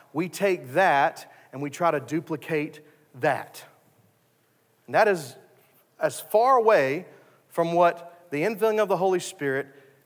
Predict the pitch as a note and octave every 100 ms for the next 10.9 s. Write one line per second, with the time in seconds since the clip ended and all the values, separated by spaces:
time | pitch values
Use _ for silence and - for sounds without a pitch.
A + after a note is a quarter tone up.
0 | _ _ C3+ C#3 F3 F3 B2 - - -
1 | _ _ _ _ _ _ _ _ - B2+
2 | C#3+ E3 E3 F3+ - - _ _ _ _
3 | _ _ _ B2 D#3 D3+ D#3+ D3+ D3+ D3
4 | D3 C#3 F#3+ D3+ C#3 C#3+ C#3+ G#3+ A3 -
5 | C#3+ D3 D#3 F#3 F#3 D#3+ D3 C3 D3+ E3
6 | D#3+ E3+ D#3 D#3 D3 C3+ A#2+ - - _
7 | _ _ C3+ A#3+ C4+ - - _ - E3+
8 | A#3 A#3 A#3+ A3+ C4+ B3+ - - - _
9 | C3+ F#3 A3 A#3 A#3 - - - D#3 D#3+
10 | - E3 F3 F3+ F#3+ F#3 F3+ G#3